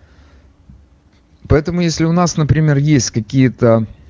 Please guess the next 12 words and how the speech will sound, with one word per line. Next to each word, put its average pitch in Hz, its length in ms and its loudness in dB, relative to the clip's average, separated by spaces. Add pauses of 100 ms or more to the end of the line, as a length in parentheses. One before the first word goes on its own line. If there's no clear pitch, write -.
(1200)
проблемы 104 880 2 (480)
в 101 760 0 (320)
таких 104 220 -4
штатах, 90 480 -4
как, - 180 -16
например, 87 560 -6 (560)
Арканзас 101 1200 -4 (160)
или 87 500 0 (1800)
Северная 92 720 -2
Каролина 101 720 0
или 87 200 -2
Джорджия, 104 760 0